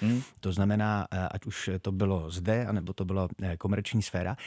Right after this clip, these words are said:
Speaker 2: A to rádio tam bylo vždycky. Eh, navíc jsem to vnímal, že to je,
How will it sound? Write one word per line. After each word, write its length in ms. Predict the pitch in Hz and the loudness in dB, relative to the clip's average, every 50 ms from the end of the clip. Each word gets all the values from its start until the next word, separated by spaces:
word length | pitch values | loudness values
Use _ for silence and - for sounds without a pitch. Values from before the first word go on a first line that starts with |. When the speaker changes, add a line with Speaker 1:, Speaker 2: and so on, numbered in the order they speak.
| - - - - | -16 -12 -6 -4
Speaker 2:
A 60 | - | -2
to 120 | - - 151 | 2 4 4
rádio 260 | 175 180 180 190 185 | 4 4 4 4 4
tam 140 | - 180 170 | 4 2 2
bylo 140 | 170 170 | 4 2
vždycky. 400 | 160 143 151 156 - - - 82 - - - | 2 4 2 0 -2 -2 -8 -8 -12 -8 -4
Eh, 160 | - 98 92 - | -2 0 0 2
navíc 300 | - 107 123 139 175 160 | 4 4 4 4 4 2
jsem 200 | - - 165 147 | 0 0 0 2
to 120 | - 170 151 | 2 4 6
vnímal, 300 | 156 160 147 147 139 156 | 6 6 6 6 4 4
že 120 | 135 143 | 4 2
to 140 | - - 156 | 4 2 2
je, 260 | 151 156 151 151 151 | 4 4 4 2 0